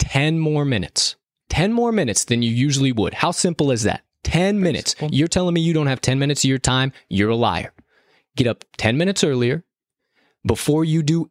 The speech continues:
Speaker 1: anything. Before you make your coffee, before you brush your teeth, before you do anything.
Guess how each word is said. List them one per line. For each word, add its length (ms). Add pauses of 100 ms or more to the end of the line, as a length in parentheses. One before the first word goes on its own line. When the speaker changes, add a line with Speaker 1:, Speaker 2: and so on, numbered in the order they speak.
Speaker 1:
anything. 480 (360)
Before 300
you 140
make 180
your 80
coffee, 640
before 240
you 100
brush 240
your 80
teeth, 300
before 180
you 220
do 320 (100)
anything. 480